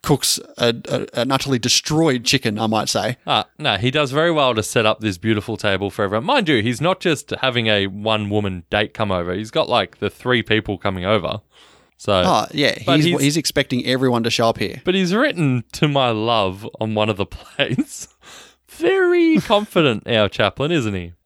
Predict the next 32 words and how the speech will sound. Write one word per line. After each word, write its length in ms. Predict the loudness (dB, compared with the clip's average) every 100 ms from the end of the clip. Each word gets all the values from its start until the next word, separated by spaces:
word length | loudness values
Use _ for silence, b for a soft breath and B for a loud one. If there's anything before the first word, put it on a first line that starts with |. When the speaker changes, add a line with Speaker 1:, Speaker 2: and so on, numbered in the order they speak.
| _ _ -2
Speaker 1:
Oh, 240 | 0 2
well, 80 | 2
he's 180 | 2 2
a, 180 | 0
you 60 | 0
know, 60 | -2
he's 100 | -4
a 80 |
tender 320 | -4 0 0 0
soul. 420 | 0 2 2 2
He 80 | 0
just 200 | -2 0
wants 140 | -2
to 80 | -2
have 120 | -6
friends. 320 | 0 2 2
He 60 | 0
just 180 | -4 -4
wants 160 | -6 -4
to 60 |
have, 260 | -2 -2 -2
you 60 |
know, 160 | -4 -4 -6 b -6
get 120 | -4
to 100 | 0
know 200 | 2 2
people. 560 | 2 0 2 2 0 -2 B B B -4
And, 180 | -2
yeah, 100 | 0
he 120 | 2 2
starts 480 | 2 0 0 -4 -6
imagining 760 | -2 0 2 2 2 2 2 -2